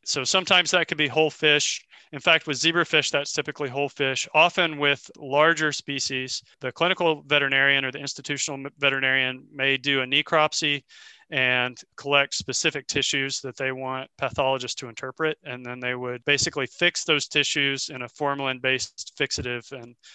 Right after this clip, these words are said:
ship them to our laboratory where they would be processed and made into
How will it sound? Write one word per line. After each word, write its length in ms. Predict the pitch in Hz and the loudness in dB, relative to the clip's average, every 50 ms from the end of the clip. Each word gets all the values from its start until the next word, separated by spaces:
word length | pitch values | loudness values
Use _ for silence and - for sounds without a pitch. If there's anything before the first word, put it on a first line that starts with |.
| - - | -12 -10
ship 360 | - - - _ - 170 - | -8 -8 -6 _ -4 -4 -2
them 140 | - 151 139 | -4 -6 -4
to 140 | - 156 143 | -2 0 2
our 120 | 131 135 | 2 2
laboratory 540 | 131 127 131 131 135 - - 139 127 123 127 | 2 2 2 0 -2 -4 -6 -4 -4 -4 -4
where 220 | 123 127 127 131 | -4 -4 -4 -2
they 160 | 123 131 131 | -2 -2 -2
would 160 | 131 131 123 123 | -2 -2 -4 -6
be 100 | 131 123 | -8 -10
processed 640 | - - 147 139 135 - - 139 131 123 - - - | -4 0 0 0 2 2 0 0 0 0 -2 -4 -6
and 80 | 131 | -8
made 260 | 127 131 131 131 127 127 | -6 -2 -2 -2 -2 -2
into 520 | 127 123 117 - - 131 123 123 123 120 | -6 -8 -8 -8 -6 -6 -8 -10 -10 -12